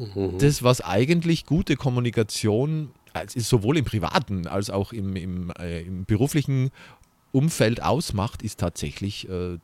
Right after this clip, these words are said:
Speaker 2: das Gefühl, das Ver-, also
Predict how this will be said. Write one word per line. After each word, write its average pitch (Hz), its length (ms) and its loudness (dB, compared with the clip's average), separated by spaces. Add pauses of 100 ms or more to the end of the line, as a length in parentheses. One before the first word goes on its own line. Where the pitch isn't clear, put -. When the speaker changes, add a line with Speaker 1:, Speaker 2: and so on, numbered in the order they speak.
(120)
Speaker 2:
das - 160 -2
Gefühl, 120 840 0 (1080)
das - 160 2
Ver-, - 180 2
also 113 160 2